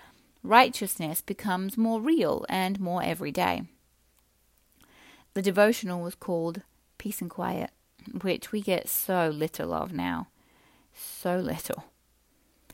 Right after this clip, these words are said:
Many people find comfort in the stillness and quiet, while others find it hard to reach moments of complete calm in their lives.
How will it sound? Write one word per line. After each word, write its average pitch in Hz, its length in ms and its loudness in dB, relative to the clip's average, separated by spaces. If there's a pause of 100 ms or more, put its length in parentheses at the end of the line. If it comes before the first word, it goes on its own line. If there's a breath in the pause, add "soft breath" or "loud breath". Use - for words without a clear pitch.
(100)
Many 233 300 6
people 170 380 2
find 170 360 -2
comfort - 460 -2
in 175 220 -4
the 175 80 -4
stillness 160 640 -2
and 151 180 -6
quiet, 160 500 -4
while 151 420 2
others 156 440 -2
find 165 320 -4
it 160 120 -6
hard 156 360 -4
to 165 160 -6
reach 185 400 -4
moments 151 400 -4
of - 140 -8
complete 160 420 -6
calm 165 340 -2
in 135 140 0
their 147 160 -2
lives. 147 520 -2